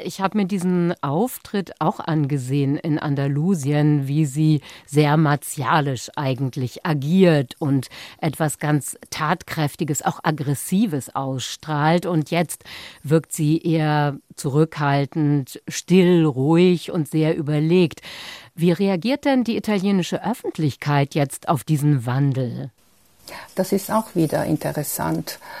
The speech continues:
Speaker 2: weil, äh, aus vielen verschiedenen Spalten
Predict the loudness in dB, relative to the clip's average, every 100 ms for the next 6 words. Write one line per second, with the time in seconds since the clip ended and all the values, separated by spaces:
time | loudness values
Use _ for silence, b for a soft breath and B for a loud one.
0 | B -4 -2 2 2 2 2 0 0 -2
1 | -6 0 2 2 0 -6 -8 -10 -10 -4
2 | -2 0 0 -2 -2 -4 -6 -6 -2 -2
3 | -2 -2 -2 -6 -6 -4 -2 -2 -6 -8
4 | -4 -2 -4